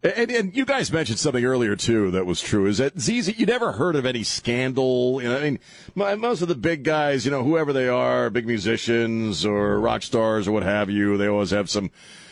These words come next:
weird crap that follows after 'em or scandals. N-, they didn't have that with these guys.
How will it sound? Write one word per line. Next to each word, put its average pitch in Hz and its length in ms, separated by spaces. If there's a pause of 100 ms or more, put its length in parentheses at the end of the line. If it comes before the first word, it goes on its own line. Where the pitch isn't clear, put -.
(140)
weird 107 380
crap 107 320
that 101 140
follows 101 400
after 101 540
'em 98 160
or 98 180
scandals. 101 540
N-, 208 180
they 240 140
didn't 254 220 (100)
have 131 140
that 104 160
with 87 100
these 92 200
guys. 82 480